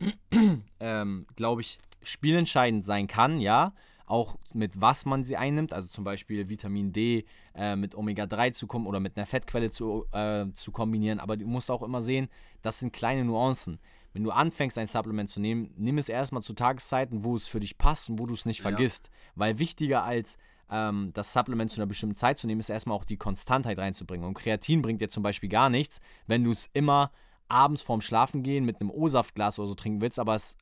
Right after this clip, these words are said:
Speaker 1: alle zwei Tage vergisst. Ja?
Speaker 2: <laughs>
Speaker 1: Oder weil du irgendwie abends noch irgendwie unterwegs bist und dann nach Hause ins Bett fällst, todmüde, es vergisst. Also es geht auch mehr darum, dass du es konstant einnimmst,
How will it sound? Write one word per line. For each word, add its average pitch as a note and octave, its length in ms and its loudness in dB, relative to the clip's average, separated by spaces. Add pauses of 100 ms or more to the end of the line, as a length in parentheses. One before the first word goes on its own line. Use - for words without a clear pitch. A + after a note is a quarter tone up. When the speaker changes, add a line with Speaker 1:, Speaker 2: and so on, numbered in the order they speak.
(140)
Speaker 1:
alle A#2+ 220 0
zwei A#2 220 0
Tage A#2+ 240 2
vergisst. A2+ 520 -2 (320)
Ja? A#2 220 4 (160)
Speaker 2:
<laughs> - 140 -18
Speaker 1:
Oder A2 380 4
weil A2 140 4
du A#2 180 0
irgendwie A2 420 0
abends B2 420 2
noch A2+ 260 0
irgendwie A2 320 -2
unterwegs A2+ 440 0
bist - 380 -2
und A2 300 -4
dann A2 120 2
nach A2 200 0
Hause B2 220 2
ins G#2+ 120 -2
Bett A#2 160 -2
fällst, B2+ 280 -2
todmüde, B2+ 360 -2
es A2 80 -4
vergisst. A#2 480 -2
Also G2 140 -6
es G2 100 -12
geht A#2 140 -6
auch G2+ 160 -2
mehr A#2 260 0
darum, A2 240 0
dass G#2+ 140 -2
du A2+ 80 -8
es - 80 -10
konstant C3 480 -2
einnimmst, G2+ 360 -2